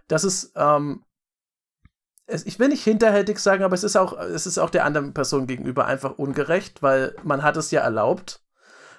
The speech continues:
Und auf der anderen Seite natürlich muss man, wie bei so vielen Sachen, das erste Nein reicht dann halt.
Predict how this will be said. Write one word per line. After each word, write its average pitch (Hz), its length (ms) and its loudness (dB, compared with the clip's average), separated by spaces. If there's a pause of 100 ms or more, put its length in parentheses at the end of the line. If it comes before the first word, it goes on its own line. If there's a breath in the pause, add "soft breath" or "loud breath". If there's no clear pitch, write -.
Und 170 340 -4
auf - 180 0
der 165 120 4
anderen 202 220 4
Seite 190 220 2
natürlich 190 680 -2
muss 185 300 -4
man, 165 340 0
wie 151 220 -8
bei 151 160 0
so 151 120 -4
vielen 196 260 0
Sachen, 175 400 0
das 147 180 -2
erste 160 400 2
Nein 151 320 2
reicht 170 260 2
dann 107 140 -2
halt. 98 320 -10